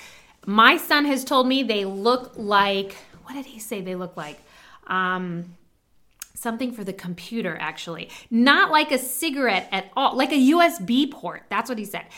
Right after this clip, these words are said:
Looks like a U S B port, which, of course, I have asked my son a million times, "Are you vaping?" He swears he's not vaping. He is a runner. Runners do not vape, so we hope. But lots of teenagers are telling their parents that they're not vaping,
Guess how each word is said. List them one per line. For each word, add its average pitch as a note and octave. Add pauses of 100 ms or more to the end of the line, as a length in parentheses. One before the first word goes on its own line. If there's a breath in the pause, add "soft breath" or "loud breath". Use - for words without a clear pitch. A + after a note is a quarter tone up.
(100)
Looks D4
like E4+
a C4+
U B3
S C4
B C4
port, E3 (400 loud breath)
which, G3 (260)
of F3+
course, F#3+
I F3
have E3+
asked E3
my E3+
son E3
a E3+
million G3
times, D#3+
"Are F4
you G4
vaping?" F#4+ (420 loud breath)
He G#3
swears A3+
he's A3
not F#3+
vaping. F3+
He F3
is E3
a D#3
runner. C#4+
Runners F#3
do F3+
not F3
vape, B3+
so G3+
we F#3+
hope. F3+ (640 loud breath)
But D4+
lots F#3
of G#3+
teenagers G#3+
are G3
telling G3+
their E4
parents C4
that A#3+
they're C#4
not D#4+
vaping, F#3